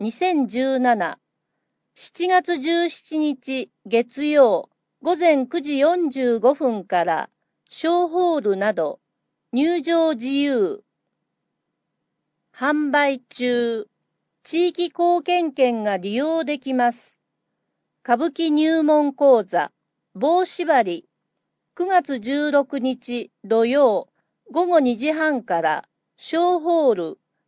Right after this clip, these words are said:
全席指定、三千円。学生は千五百円。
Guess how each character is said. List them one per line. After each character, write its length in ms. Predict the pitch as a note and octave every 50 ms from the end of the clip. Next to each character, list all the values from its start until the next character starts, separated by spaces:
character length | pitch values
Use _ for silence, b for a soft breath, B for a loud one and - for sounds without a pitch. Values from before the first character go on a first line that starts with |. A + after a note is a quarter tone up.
| _ _ -
全 300 | G#3 D4 F4 F#4 F#4 E4+
席 280 | - D4+ C4+ C4 -
指 120 | A3 G3+ - - - _
定、 420 | A3 G#3+ G#3 G3+ G3+ F#3+ - - _ _ _
三 380 | _ - C4 C4+ D4+ D4+ D4+ C4+
千 340 | C4+ C#4+ C4+ C4 C4 B3+ B3
円。 380 | A#3+ A#3 A3+ G#3+ G#3+ G#3 - - _ _ _ _ _ _ _ _ _ _ _ _ _ _
学 280 | F#3+ A3+ B3+ B3+ - -
生 320 | - - E4+ F4 F4 E4+
は 160 | E4+ E4 D#4+
千 320 | - - D#4+ D#4+ E4 D#4+ D#4
五 140 | D#4+ D#4
百 340 | D4+ D#4 D4+ D4 - C#4+ C#4
円。 340 | B3 G3+ E3+ D#3 - - -